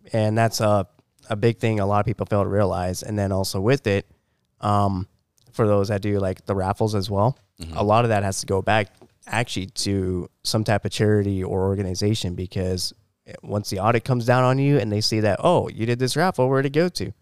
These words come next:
Speaker 2: Mm-hmm.
Speaker 1: That can put you in some big trouble. <laughs>
Speaker 2: Yeah, for sure, man.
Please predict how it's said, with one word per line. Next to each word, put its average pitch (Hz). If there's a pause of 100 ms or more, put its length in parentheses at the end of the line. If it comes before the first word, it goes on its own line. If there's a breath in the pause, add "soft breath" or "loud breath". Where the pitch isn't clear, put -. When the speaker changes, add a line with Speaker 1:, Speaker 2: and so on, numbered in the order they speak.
(120)
Speaker 2:
Mm-hmm. 82 (320)
Speaker 1:
That 107
can 107
put 107
you 120
in 110
some 110
big 110
trouble. 120 (120)
<laughs> 127
Speaker 2:
Yeah, 73
for -
sure, -
man. -